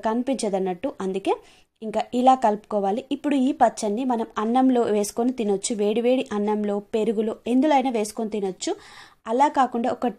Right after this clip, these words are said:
టెన్ డేస్ ఊరబెట్టిన తర్వాత వేసుకొని తిన్నారనుకోండి, ఇంకా సూపర్గా ఉంటుంది. నిమ్మకాయ పచ్చడి రెడీ అయిపోయింది. తర్వాత వచ్చేసి ఇంకా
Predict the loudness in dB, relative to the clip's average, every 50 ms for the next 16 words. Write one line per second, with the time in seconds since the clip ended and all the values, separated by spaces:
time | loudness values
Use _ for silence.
0 | _ _ -6 -2 0 2 4 6 6 4 4 2 0 -2 -2 -4 -8 -20 _ _
1 | _ _ -2 2 2 4 4 4 2 2 0 0 2 0 2 2 2 -2 0 0
2 | 0 0 0 -2 -2 0 2 2 2 2 0 0 0 0 0 0 2 0 0 -2
3 | -4 -4 -2 -2 -2 -4 -4 -4 -2 2 4 4 4 4 2 -4 0 2 2 2
4 | 2 2 0 0 0 -2 -4 -6 -4 -2 -4 -4 -4 _ _ _ _ _ _ _
5 | _ -4 -2 -2 0 0 0 2 2 2 2 4 2 2 4 4 2 0 0 0
6 | 0 -2 -2 -2 -4 -4 -2 -2 -4 -4 -6 _ _ _ _ _ _ 0 0 4
7 | 4 2 2 2 0 0 0 0 -2 -2 -2 -2 -4 -6 -6 -6 _ _ _ _
8 | _ _ _ _ _ _ _ _ _ _ _ _ _ -8 -4 -2